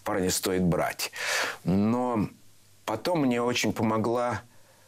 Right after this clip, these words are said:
Вы знаете, мама Жени, она всегда говорит, вот к нашему разговору, к теме,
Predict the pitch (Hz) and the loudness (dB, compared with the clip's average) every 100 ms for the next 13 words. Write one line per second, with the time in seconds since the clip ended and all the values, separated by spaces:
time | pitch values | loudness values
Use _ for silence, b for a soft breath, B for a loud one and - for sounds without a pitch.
0 | b b - - - - - - - 98 | b b -20 -20 -20 -20 -20 -10 -4 -2
1 | 120 113 123 165 123 90 180 85 67 - | 0 2 2 4 2 2 2 2 0 -2
2 | 87 95 98 - 101 101 98 101 104 101 | -2 -2 0 0 0 0 0 0 0 -2
3 | - - 87 - - 107 95 87 85 82 | -8 -6 -6 -4 -6 -2 -2 0 0 0
4 | - 90 65 - - - - 67 | 0 0 0 -2 -4 -2 0 -2